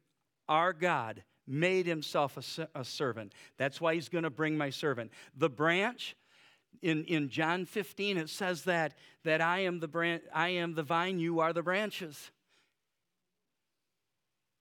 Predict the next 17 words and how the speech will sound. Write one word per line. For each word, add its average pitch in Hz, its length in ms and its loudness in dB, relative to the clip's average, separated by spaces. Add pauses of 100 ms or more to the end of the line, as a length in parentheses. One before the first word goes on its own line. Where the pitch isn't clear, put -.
(420)
But 156 160 -6
for 165 360 -2
a 135 120 -4
short 180 380 -6
time, 131 360 -8 (960)
Jesus 135 320 -8
became 127 420 -8
the 107 80 -14
branches 120 540 -10
with 127 180 -12
us. - 320 -18 (1500)
He 139 60 -6
became 131 360 -8
a 107 60 -12
branch. 98 560 -16 (600)
That's 131 180 -8
crazy. 131 480 -16